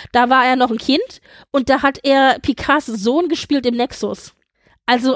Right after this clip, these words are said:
auch ein sehr, sehr schönes Easter Egg, gerade auch, wenn wir wissen, dass ja diese ganze Folge hier auch um Vater-Sohn-Beziehungen geht.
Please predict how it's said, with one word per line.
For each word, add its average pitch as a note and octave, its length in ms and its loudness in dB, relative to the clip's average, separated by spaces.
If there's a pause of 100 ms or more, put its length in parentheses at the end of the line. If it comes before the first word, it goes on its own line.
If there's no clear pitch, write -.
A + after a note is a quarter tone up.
auch D4 220 2
ein C#4+ 80 -2
sehr, C4+ 240 0
sehr D4 100 0
schönes C#4 320 -4
Easter C4+ 260 0
Egg, G#3+ 200 -4
gerade A#3 380 0
auch, - 120 -2 (260)
wenn A#3+ 220 2
wir B3 260 2
wissen, C#4+ 260 -2
dass B3 160 0
ja A#3+ 80 2
diese A#3 180 -2
ganze A#3 220 -4
Folge B3+ 260 0
hier C4 120 4
auch A#3 60 2
um A#3 160 -2
Vater-Sohn-Beziehungen A3+ 880 -2
geht. G3+ 280 -8